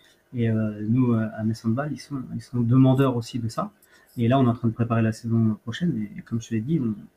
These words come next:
on anticipe à chaque fois de se dire, bah, tiens, tel partenaire, ça veut l'intéresser. On sait que Caisse d'Épargne, l'année dernière, ils ont, ils nous ont sollicité pour, euh, pour Octobre Rose. On sait qu'on va sûrement retravailler avec eux l'année prochaine, ou là, on va déjà entamer les discussions pour savoir ce qu'on fait, euh, ce qu'on fait à nouveau.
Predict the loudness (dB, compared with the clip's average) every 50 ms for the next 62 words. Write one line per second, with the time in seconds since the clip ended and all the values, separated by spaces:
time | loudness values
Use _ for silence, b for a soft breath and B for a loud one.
0 | _ _ _ _ _ _ -2 2 4 4 4 4 2 0 -2 -4 -2 0 0 0
1 | 0 -4 -8 -10 -12 -12 -12 -10 -10 -12 -10 -10 -10 -10 -12 -10 -10 -8 -8 -8
2 | -8 -8 -8 -8 -8 -6 -4 -4 -4 -4 -6 -4 -2 0 2 2 2 0 -2 -6
3 | -8 -8 -10 -12 -16 -20 B B B B B B B -2 -2 -2 0 -2 -4 -2
4 | -2 -4 -4 -2 -2 -2 -2 0 0 0 0 0 0 2 0 0 2 2 2 2
5 | 2 2 2 4 4 2 2 0 -4 -4 -2 0 2 2 2 4 2 2 2 2
6 | 0 2 2 2 2 2 0 -2 -4 -4 -4 -4 -4 -6 -8 _ -4 -4 -4 -6
7 | -8 -10 -8 -6 -6 -6 -8 -10 -8 -4 -2 -2 0 0 0 0 2 4 4 2
8 | 2 0 -4 -8 b b b b b b b -12 -6 -4 -4 -2 -2 -2 -4 -6
9 | -10 -14 -14 -12 -12 -12 -8 -6 -2 0 2 2 2 0 -2 -2 -2 0 2 2
10 | 4 4 4 2 0 0 0 0 2 2 0 -2 -4 -8 -8 -4 0 2 4 4
11 | 4 6 6 4 4 2 0 0 0 2 2 2 0 2 2 2 2 2 0 -2
12 | -6 -12 -16 -12 -6 -2 -2 -2 -2 B B B B B B -16 -10 -4 -2 -2
13 | -2 -2 -4 -4 -4 -4 -2 -2 -2 -2 0 0 -2 -2 -4 -6 -6 -8 -6 -2
14 | 0 2 2 0 -2 -6